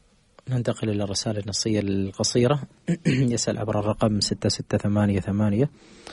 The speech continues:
أو نفس فضل الشيخ السائل التي سألت عن، آه، أن صديقة لها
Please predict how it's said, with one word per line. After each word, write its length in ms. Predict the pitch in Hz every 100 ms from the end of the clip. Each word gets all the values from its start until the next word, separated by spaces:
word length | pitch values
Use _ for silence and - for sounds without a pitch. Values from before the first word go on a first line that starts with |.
| - - - - - _ _ _ _ _ _ _ _ _ _ _ _ -
أو 240 | 117 107
نفس 420 | 107 123 - - - -
فضل 200 | 135 104
الشيخ 260 | 107 - -
السائل 420 | - 120 110 101
التي 200 | 98 101
سألت 400 | - 104 101 -
عن، 280 | 104 98 92 - _ _ _ _ -
آه، 640 | 101 95 92 95 90 104 107 - - - - _ _ _ - _ _ - _ _ -
أن 300 | 104 98 95 - -
صديقة 680 | - - 98 101 - 98 92
لها 380 | 92 90 95